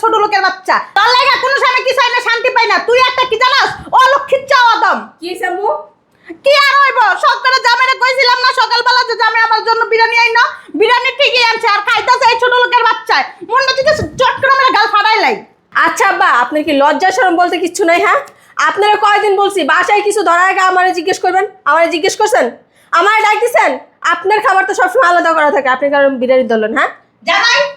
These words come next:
Speaker 1: তুমি কি কিছু বলবা তোমার আব্বারে? নাহলে কিন্তু আমি কান ধরে বাইর করে দিব এই বাসাতে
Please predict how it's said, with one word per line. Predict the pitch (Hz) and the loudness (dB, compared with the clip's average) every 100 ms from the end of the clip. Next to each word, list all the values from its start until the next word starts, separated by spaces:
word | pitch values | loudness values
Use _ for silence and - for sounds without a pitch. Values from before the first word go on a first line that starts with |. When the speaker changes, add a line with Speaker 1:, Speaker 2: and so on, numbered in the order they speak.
| - _ - | -16 _ -10
Speaker 1:
তুমি | 440 453 | -8 -6
কি | 466 | -4
কিছু | 523 480 | -2 0
বলবা | 453 466 466 | 0 2 0
তোমার | 466 440 | 0 0
আব্বারে? | 427 - 440 - - 381 | 2 2 0 -2 -4 -2
নাহলে | 427 494 | 0 0
কিন্তু | 571 571 | 0 0
আমি | 523 - | -2 -2
কান | 554 571 - | 0 0 2
ধরে | 640 508 | 2 2
বাইর | 427 415 | 0 -2
করে | 453 | -4
দিব | 427 415 | -2 0
এই | 403 | 0
বাসাতে | 403 392 | -2 -4